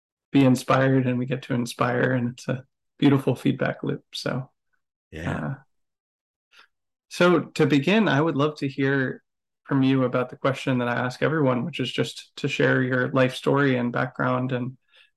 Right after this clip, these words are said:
Speaker 1: you can share that at whatever length or in whatever way you like. And would just love to hear about, you know, your history and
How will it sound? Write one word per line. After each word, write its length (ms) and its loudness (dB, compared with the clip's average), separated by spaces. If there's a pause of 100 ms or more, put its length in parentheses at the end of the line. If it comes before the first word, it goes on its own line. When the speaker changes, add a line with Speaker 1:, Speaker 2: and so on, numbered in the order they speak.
Speaker 1:
you 100 -2
can 180 0
share 260 0
that 300 0 (120)
at 100 0
whatever 300 0
length 340 0
or 80 2
in 120 0
whatever 300 0
way 220 -2
you 160 -2
like. 340 -2
And 240 -4 (340)
would 80 -2
just 200 0
love 180 2
to 80 -2
hear 180 0
about, 460 -2
you 60 -4
know, 100 -2
your 180 -2
history 480 -2
and 260 -4